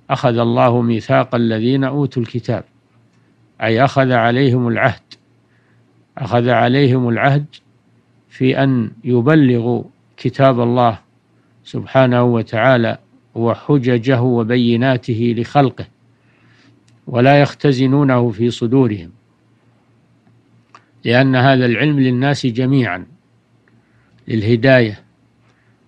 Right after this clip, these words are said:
وإنما يحمله الله بعض الناس لأجل أن يبلغه لغيره،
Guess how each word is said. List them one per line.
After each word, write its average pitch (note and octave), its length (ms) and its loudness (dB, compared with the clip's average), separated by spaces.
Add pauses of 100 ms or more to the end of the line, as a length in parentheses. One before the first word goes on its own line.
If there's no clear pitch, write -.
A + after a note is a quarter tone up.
(380)
وإنما C3 800 2
يحمله C3 720 0
الله B2 280 0
بعض A#2+ 300 0
الناس B2+ 580 -6 (1200)
لأجل C#3 360 2
أن C3+ 280 2
يبلغه C3 640 2
لغيره، C3 440 2